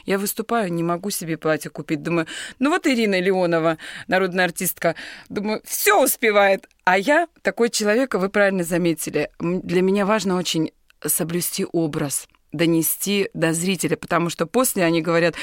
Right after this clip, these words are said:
"Слушайте, прошло уже полгода, говорит, у нас сегодня служба была,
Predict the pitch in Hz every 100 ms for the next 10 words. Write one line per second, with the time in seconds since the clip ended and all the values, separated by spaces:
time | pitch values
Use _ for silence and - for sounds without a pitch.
0 | - - - 233 214 180 180 185 185 208
1 | 196 185 185 180 208 185 165 170 180 165
2 | 180 175 180 170 170 214 190 175 170 170